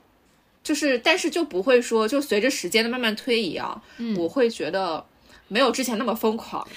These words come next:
Speaker 1: <laughs> 就是我当然是，<laughs> 就是变成一种非常，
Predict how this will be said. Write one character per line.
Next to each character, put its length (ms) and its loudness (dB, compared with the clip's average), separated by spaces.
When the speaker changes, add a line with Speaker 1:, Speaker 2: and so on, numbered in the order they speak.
Speaker 1:
<laughs> 280 -4
就 80 4
是 100 2
我 120 4
当 160 8
然 100 2
是， 300 2
<laughs> 440 2
就 100 6
是 140 4
变 200 8
成 180 2
一 120 -2
种 180 4
非 220 2
常， 440 -2